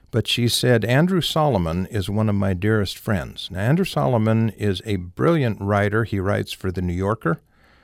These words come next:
He's often confused with Andrew Sullivan, who writes for The Atlantic. She said, "He's one of my closest friends, and he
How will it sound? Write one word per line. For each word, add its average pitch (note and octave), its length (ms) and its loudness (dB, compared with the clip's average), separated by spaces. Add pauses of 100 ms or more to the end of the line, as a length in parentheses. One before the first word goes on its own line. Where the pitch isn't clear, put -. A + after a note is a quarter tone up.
(420)
He's G2+ 200 -2
often G#2 300 4
confused G#2 500 -2
with F#2+ 160 -6
Andrew F#2 480 0
Sullivan, A#2 600 2
who G2+ 120 -2
writes F2 360 -2
for F#2+ 100 -8
The D#2+ 120 -6
Atlantic. F2 440 -4 (1700)
She - 180 -2
said, C3+ 260 2
"He's E3 180 4
one D#3 120 2
of C#3+ 60 4
my B2+ 100 4
closest D#3 480 0
friends, A#2+ 520 0
and A2+ 260 0
he D3 600 2